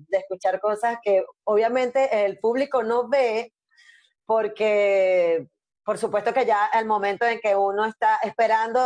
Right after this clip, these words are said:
a los artistas del Rock and Love, ya ha pasado toda esta tramoya, o sea, ya pasaron todo este tema, ya uno bebió, ya el otro lo quería pagar, o sea, qué increíble, me encanta que estos episodios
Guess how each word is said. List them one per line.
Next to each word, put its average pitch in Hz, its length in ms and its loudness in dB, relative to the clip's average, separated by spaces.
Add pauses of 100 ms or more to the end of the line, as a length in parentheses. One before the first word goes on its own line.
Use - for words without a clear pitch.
a 208 80 4
los 208 120 0
artistas 190 420 -2
del 233 80 0
Rock 202 200 -2
and 185 180 0
Love, 208 300 2 (360)
ya 214 200 2
ha 208 80 2
pasado 233 380 0
toda 247 140 2
esta 247 200 -4
tramoya, 247 880 2
o 220 80 0
sea, 202 360 0 (120)
ya 190 160 -2
pasaron 226 380 -2
todo 233 100 2
este 233 280 0
tema, 233 340 0
ya 202 140 2
uno 208 180 0
bebió, 214 320 0
ya 220 80 2
el 202 80 0
otro 208 160 -2
lo 226 100 2
quería 196 260 0
pagar, 220 360 0
o 202 40 -2
sea, 185 220 0 (540)
qué 269 260 2
increíble, 254 920 2
me 240 120 -2
encanta 220 320 -2
que 254 100 -4
estos 269 200 -2
episodios 233 920 0